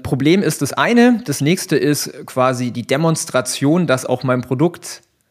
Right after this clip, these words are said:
wirklich die Lösung ist. Wie machen wir das Ganze? Da kann man auch gerne ein bisschen kreativ sein.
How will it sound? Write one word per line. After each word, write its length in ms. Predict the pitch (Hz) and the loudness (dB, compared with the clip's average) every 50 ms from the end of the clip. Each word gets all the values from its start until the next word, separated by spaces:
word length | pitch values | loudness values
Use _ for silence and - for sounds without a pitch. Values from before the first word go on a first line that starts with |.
| _ - | _ -10
wirklich 440 | 120 117 143 151 147 151 147 139 - | -2 0 0 0 2 0 -4 -4 -4
die 100 | - 117 | -4 -2
Lösung 360 | 110 131 170 196 185 180 - | 2 2 2 4 2 0 0
ist. 400 | 135 170 180 170 - - - - | 0 -2 -4 -4 -6 -12 -10 -8
Wie 100 | 120 120 | -6 -2
machen 300 | 120 - 170 - 175 165 | -2 -2 -2 -2 -4 -4
wir 80 | 156 | -4
das 160 | 147 151 139 - | -4 -4 -6 -6
Ganze? 520 | 131 127 135 151 - - 147 147 143 143 - - - - - - - _ _ - | -6 -6 -6 -6 -4 -2 -2 -2 -2 -4 -6 -14 -20 -20 -20 -20 -20 _ _ -20
Da 60 | - | -12
kann 160 | - - 131 | -8 -4 -2
man 120 | 135 127 123 | -2 0 0
auch 140 | 107 113 - | -2 -4 -2
gerne 240 | - 127 127 135 | -2 0 0 0
ein 80 | 131 120 | 0 0
bisschen 280 | 107 127 - - 127 113 | -2 -2 -4 -4 -6 -8
kreativ 520 | - - 113 113 110 - - 170 170 165 | -6 -4 -4 -4 -4 -4 -4 -6 -6 -4
sein. 380 | - - 139 135 131 131 131 | -2 0 0 0 0 -2 -4